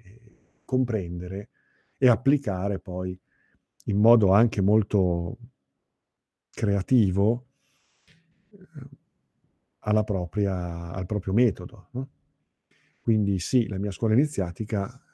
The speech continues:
è una scuola che può definirsi a tutti gli effetti coerente con il telema, sicuramente.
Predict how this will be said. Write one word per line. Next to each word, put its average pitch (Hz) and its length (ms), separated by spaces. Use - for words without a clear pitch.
è 107 180
una 104 200
scuola 117 440
che 101 120
può 127 240
definirsi 120 560
a 98 60
tutti 117 280
gli 107 100
effetti 127 680
coerente 107 640
con 104 380
il 120 260
telema, 101 560
sicuramente. 98 840